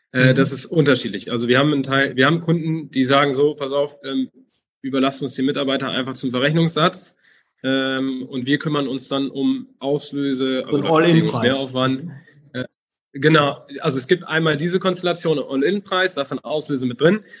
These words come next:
Speaker 1: aber es gibt auch die Kunden, die sagen, „Ey, überlasst uns nur die Mitarbeiter, stellt uns dann, äh, von mir aus den Verpflegungsmehraufwand in Rechnung und wir kümmern uns um eine Unterkunft.“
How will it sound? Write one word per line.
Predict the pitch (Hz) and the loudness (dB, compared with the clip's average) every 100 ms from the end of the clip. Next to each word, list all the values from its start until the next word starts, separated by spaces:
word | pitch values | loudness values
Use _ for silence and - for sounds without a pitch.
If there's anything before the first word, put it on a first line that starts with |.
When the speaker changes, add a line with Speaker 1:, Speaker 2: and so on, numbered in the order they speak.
| - | -10
Speaker 1:
aber | - 156 | 0 2
es | 165 | 2
gibt | 175 | 2
auch | 165 | 2
die | 165 | 2
Kunden, | 170 156 | -2 0
die | 147 | 2
sagen, | 156 151 | 2 4
„Ey, | 160 160 156 _ - | 2 2 -2 _ -10
überlasst | 151 151 156 | -4 -2 -2
uns | 160 151 | -4 -4
nur | 147 | -2
die | 143 | 0
Mitarbeiter, | 165 165 160 151 156 156 _ _ | 0 0 0 0 -2 -4 _ _
stellt | - 151 147 | -8 -2 0
uns | 156 143 - | 0 -4 0
dann, | 143 143 131 | 0 0 -2
äh, | 139 139 123 - | -2 -2 -6 -16
von | - 143 | -8 -2
mir | 147 | 0
aus | 135 | -2
den | 135 | -6
Verpflegungsmehraufwand | 135 151 139 135 160 147 135 139 | -2 0 2 2 4 4 2 2
in | 131 | 4
Rechnung | 147 165 160 160 - _ _ _ - | 2 2 2 0 -2 _ _ _ -2
und | 143 131 | 2 2
wir | 139 160 | 2 2
kümmern | 165 151 143 | 2 0 0
uns | 135 | -4
um | 139 | -2
eine | 131 | 0
Unterkunft.“ | 175 185 180 185 190 - | 0 0 0 0 0 -4